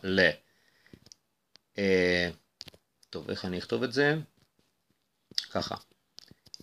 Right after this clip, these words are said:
E total, E total פחות E total אפס. או אם אני אפרט את זה, אז זה ייראה ככה. אני אעבור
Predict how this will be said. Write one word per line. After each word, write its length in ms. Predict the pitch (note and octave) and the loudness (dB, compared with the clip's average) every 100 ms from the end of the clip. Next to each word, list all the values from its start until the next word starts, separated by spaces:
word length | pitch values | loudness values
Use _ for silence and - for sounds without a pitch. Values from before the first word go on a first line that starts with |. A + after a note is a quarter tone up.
| - | 2
E 300 | C3+ C3 - | 2 2 2
total, 520 | A#2+ - A#2+ A#2+ A#2+ - _ _ _ _ _ _ _ _ - - | 0 4 4 4 0 -8 _ _ _ _ _ _ _ _ -20 -2
E 200 | A#2+ A2 - - _ A2+ | 2 2 0 -12 _ 0
total 420 | G#2 - F2 F2 - _ _ _ _ _ - _ - | 0 2 0 -2 -14 _ _ _ _ _ -20 _ -4
פחות 600 | G#2+ - B2+ C3+ C#3+ - _ _ _ _ _ | -4 2 4 4 2 -10 _ _ _ _ _
E 260 | A#2+ A#2+ B2+ - - _ _ _ - - | 0 0 -2 -12 -20 _ _ _ -20 -2
total 360 | A2+ A2 A2+ A2 A2+ _ _ _ - | 0 2 2 0 -2 _ _ _ -8
אפס. 380 | - - - - _ _ _ _ - - - - | -8 -8 -10 -10 _ _ _ _ -20 -20 -20 -4
או 380 | C3 C#3 D3+ D#3+ | 6 10 12 10
אם 180 | A#2 A2+ | 4 4
אני 220 | A#2 A2+ | 4 4
אפרט 440 | A2 A2+ A2+ A#2 C3+ | 4 6 8 8 6
את 120 | B2 | 4
זה, 300 | B2+ C#3+ E3 - - - - | 8 8 8 2 -16 -20 -6
אז 160 | A2+ G#2 | -2 4
זה 80 | |
ייראה 380 | A2+ A2 A2+ G#2+ G2+ | 6 8 8 8 6
ככה. 520 | A2 G#2 - C3+ D3 E3 D#3 _ _ _ G2 | 0 -2 2 4 4 2 -4 _ _ _ -8
אני 240 | G2 F#2 | -4 0
אעבור 320 | F2+ G2 F#2+ | 0 2 0